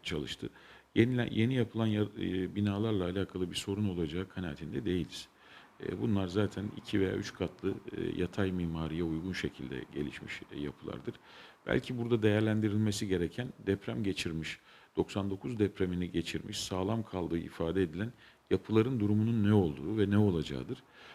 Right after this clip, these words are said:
E, bu konularla ilgili olarak kentsel dönüşümle ilgili, e, devletimizin açıkladığı imkanlar, e, son derece önemli.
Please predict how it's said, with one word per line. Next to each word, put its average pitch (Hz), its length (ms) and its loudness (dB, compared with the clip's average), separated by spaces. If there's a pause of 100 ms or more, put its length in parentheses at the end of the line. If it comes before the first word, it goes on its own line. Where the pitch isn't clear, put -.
(160)
E, - 120 0
bu 113 60 -4
konularla 127 500 4
ilgili 113 320 2
olarak 107 380 2
kentsel 113 420 0
dönüşümle 107 460 2
ilgili, 95 360 2
e, 87 280 -6
devletimizin 92 680 2 (180)
açıkladığı - 480 -2
imkanlar, 90 560 -2 (440)
e, - 200 0
son 127 280 2
derece 95 300 2
önemli. 110 400 2